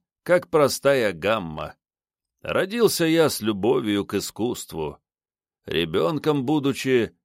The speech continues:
когда высоко звучал орган в старинной церкви нашей, я слушал и заслушивался. Слезы невольные и сладкие текли.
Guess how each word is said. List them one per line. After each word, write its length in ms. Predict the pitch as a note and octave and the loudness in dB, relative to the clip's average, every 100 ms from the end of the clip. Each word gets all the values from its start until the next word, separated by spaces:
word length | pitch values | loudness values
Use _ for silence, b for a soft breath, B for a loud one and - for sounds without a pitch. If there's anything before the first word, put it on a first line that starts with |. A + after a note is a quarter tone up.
| _ | _
когда 340 | E2+ F2+ G#2 | -6 0 0
высоко 600 | G#2 G#2+ - C#3+ - F2 | 2 0 0 0 0 -2
звучал 480 | F#2 G#2 A2+ A#2 G#2+ | -2 -2 -2 2 2
орган 460 | G#2 F2 F#2+ D3 C3 | 0 -2 -4 -4 -6
в 60 | |
старинной 540 | - A2 G#2+ A2+ G#2+ G2+ | -4 0 0 0 -2 -4
церкви 600 | - G2 C#3 C#3 B2 C3+ | -4 -2 -2 -2 -4 -2
нашей, 640 | C3 B2 - B2 A2+ G2 _ _ _ _ _ _ - | -2 -2 -4 -4 -4 -6 _ _ _ _ _ _ -6
я 220 | C#2 D#2 | -2 -2
слушал 680 | - E2 F#3 E3+ - D3+ | -4 -6 -6 -6 -4 -4
и 180 | C#3+ A#2+ | -2 -4
заслушивался. 1200 | G2 G2+ - E2+ G#2+ - E2+ D#2 C2+ - C#2 C#2 - _ _ _ | -2 -2 -2 -6 -8 -8 -6 -6 -6 -6 -8 -10 -12 _ _ _
Слезы 1000 | - - E2+ F2 E3 F#3 C3+ C3 C#3 A#2+ | -16 -6 -2 0 0 0 -2 0 2 2
невольные 1000 | E2 E2+ G#2 F2+ A#2 D#3 C#3+ C3+ A#2+ B2+ | -2 -4 -2 0 0 0 -2 -4 0 -2
и 140 | G2 A2 | -2 -8
сладкие 760 | - F2 F2 E2 - F2 D2+ | -6 -2 -2 -4 -10 -8 -8
текли. 600 | D2 D2+ - D#2+ C#2+ - | -8 -14 -10 -8 -8 -10